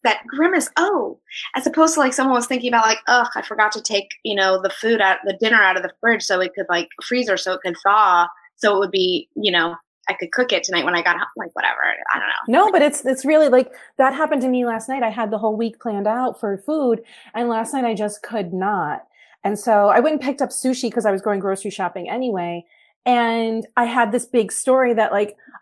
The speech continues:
Speaker 2: "I've disappointed my family because we were sp-," like, what? Who ca-, they don't care, right? But we personalize everything that, like, we've screwed up somehow.
Speaker 1: So everything is some way that we're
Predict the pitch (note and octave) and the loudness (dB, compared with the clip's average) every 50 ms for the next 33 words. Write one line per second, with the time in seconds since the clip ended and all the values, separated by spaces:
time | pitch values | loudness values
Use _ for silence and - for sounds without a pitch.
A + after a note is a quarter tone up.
0 | _ - A3 G#3 G3+ A#3 - - F3+ - - - C4 B3+ B3+ B3+ A3+ F#3+ G3 F3 | _ -2 -2 0 -2 -4 -6 -6 -8 -10 -6 -4 -2 -2 -2 -2 -4 -4 -4 -8
1 | G3 - - D#4+ D#4+ D#4 D#4 D4+ D4 D4 D4 C#4+ A#3+ B3+ A#3 - A#3+ A3 F#3+ G#3+ | -8 -6 -6 -4 -4 -2 -4 -4 -4 -6 -6 -6 -6 -8 -8 -6 -8 -6 -4 -4
2 | G#3 G3 - - - - _ - F4+ F4 - - D#4 E4 F#4 G#4+ E4 - - G#4+ | -4 -4 -4 -8 -16 -8 _ -2 -2 -2 -2 0 4 6 6 6 6 6 4 4
3 | G#4 G#4 - D#4+ C4 F#4+ G4 G#4 B4+ B4+ A#4 G4 - - - F4 G4 G#4+ B4 A#4+ | 4 4 2 4 6 6 8 8 6 6 4 0 -2 -4 -4 -2 -2 -2 -4 -6
4 | A#4 G#4 F#4 E4 C#4+ A#3+ G#3+ A3+ A3 B3+ D4+ F4 F4+ - _ _ _ _ _ _ | -4 -2 0 0 0 0 0 0 0 0 0 -2 -4 -6 _ _ _ _ _ _
5 | _ _ _ _ - C4+ A#3+ C4 C4 C#4+ C4+ C4 - - - C#4 E4 E4+ F4+ F4 | _ _ _ _ 2 2 2 4 4 2 2 2 -2 -6 -2 0 2 2 2 2
6 | - F4+ E4 D4 C4+ B3 A#3+ A#3 A3+ - - - A#3+ C#4 C#4 E4 D#4+ D4 A3+ G3+ | 0 0 0 2 2 2 2 2 0 -2 -2 0 0 0 0 -2 -4 -2 -2 -2
7 | F#3+ F#3 F#3 F3+ F3+ F3+ F#3+ - _ _ _ _ _ _ _ _ - A3 G3+ F#3+ | -2 -2 -4 -6 -8 -10 -12 -14 _ _ _ _ _ _ _ _ 0 2 4 4
8 | - G3+ G#3 G3 - A#3 A3 G#3+ - - - - A3+ G#3 G3+ F#3+ F#3 E3 - - | 4 2 0 0 0 0 -2 -2 -4 -10 -6 -2 0 0 2 0 0 -4 -4 -6
9 | - E3+ C3 B2+ D#3+ - - - - - A#3+ - - - - B3+ - - B3 B3 | -4 -4 -4 -4 -6 -12 -14 -16 -16 -14 -12 -12 -8 -4 0 0 0 2 2 2
10 | B3 B3 B3 A#3+ A3+ G#3+ G3+ - A3 G3 F#3+ F#3+ F#3+ - - - F3+ | 2 2 0 0 -2 -2 -2 -2 -2 0 2 2 2 0 -2 -4 -6